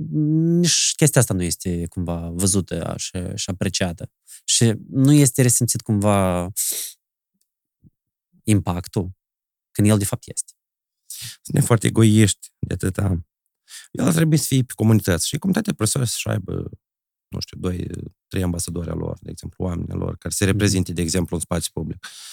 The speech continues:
Speaker 2: uh, care să-ți iei apărare, care să zică, "Ia, stop."
Speaker 1: Și sunt așa oameni.
Speaker 2: Da, dar asta se întâmplă,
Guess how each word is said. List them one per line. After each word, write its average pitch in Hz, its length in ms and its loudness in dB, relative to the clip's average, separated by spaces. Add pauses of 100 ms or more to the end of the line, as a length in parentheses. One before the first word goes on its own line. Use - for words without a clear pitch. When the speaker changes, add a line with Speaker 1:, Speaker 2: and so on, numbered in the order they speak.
(360)
Speaker 2:
uh, 87 400 0
care 90 180 -2
să-ți - 240 -2
iei 98 80 4
apărare, 87 440 0
care 87 240 -6
să 90 60 -8
zică, 90 200 -6
"Ia, 85 140 -2
stop." 87 240 -2 (1300)
Speaker 1:
Și - 120 0
sunt 262 180 2
așa 92 220 0
oameni. 82 320 -4 (240)
Speaker 2:
Da, 127 340 6
dar 95 220 2
asta 120 200 2
se 110 80 0
întâmplă, 120 380 0